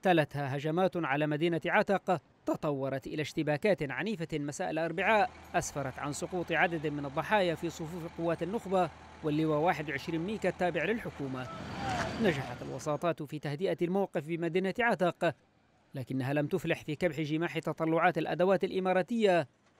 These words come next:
إلى السيطرة على المحافظة. توزعت معظم المحافظات المحررة بين سيطرة شبه كاملة لقوات انفصالية تدعمها الإمارات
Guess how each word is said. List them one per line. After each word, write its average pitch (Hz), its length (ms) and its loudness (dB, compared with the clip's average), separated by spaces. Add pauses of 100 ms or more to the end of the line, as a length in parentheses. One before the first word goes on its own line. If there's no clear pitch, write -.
(140)
إلى 165 100 6
السيطرة 143 560 -2
على 143 180 2
المحافظة. 135 680 -2 (680)
توزعت 127 480 2
معظم 139 280 -2
المحافظات 143 640 0
المحررة 175 640 4 (420)
بين 156 240 4
سيطرة 156 480 0
شبه 156 300 0
كاملة 190 380 4
لقوات 170 400 2
انفصالية 175 640 2
تدعمها 139 560 -2
الإمارات 165 540 4